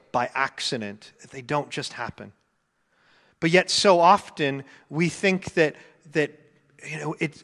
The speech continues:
our life in Christ is gonna be transformed by accident, that it's just gonna happen as we go through life, that we're, we're gonna be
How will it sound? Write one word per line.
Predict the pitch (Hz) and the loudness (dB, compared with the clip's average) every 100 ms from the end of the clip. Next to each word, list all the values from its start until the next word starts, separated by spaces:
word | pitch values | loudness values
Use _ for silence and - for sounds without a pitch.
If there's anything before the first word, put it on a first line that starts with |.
| - | -2
our | 143 139 | 2 2
life | 143 139 147 170 - - - | 0 2 4 4 0 -10 -10
in | 151 | -8
Christ | 131 - 180 170 151 | -6 0 0 0 -4
is | 139 | -4
gonna | 156 | -4
be | 139 143 | -4 -6
transformed | - 151 143 - 165 156 151 139 | -2 -2 -2 -4 -2 -2 -4 0
by | 135 | 0
accident, | 135 156 - - 110 98 _ _ _ _ _ | 0 -4 -4 -8 -8 -12 _ _ _ _ _
that | - | -2
it's | 151 - | -2 0
just | 175 - | -2 0
gonna | 165 | -2
happen | 131 156 156 - 143 127 | 0 2 0 0 -4 -4
as | 127 | -6
we | 143 | -4
go | 143 143 | 0 0
through | 139 - 190 | 0 -8 -6
life, | 135 98 113 - - _ - - - | -4 -6 -8 -18 -20 _ -20 -20 -4
that | 160 | 0
we're, | 147 147 - - | 4 4 2 -4
we're | 143 143 | -2 0
gonna | 156 156 | 2 0
be | 147 | -2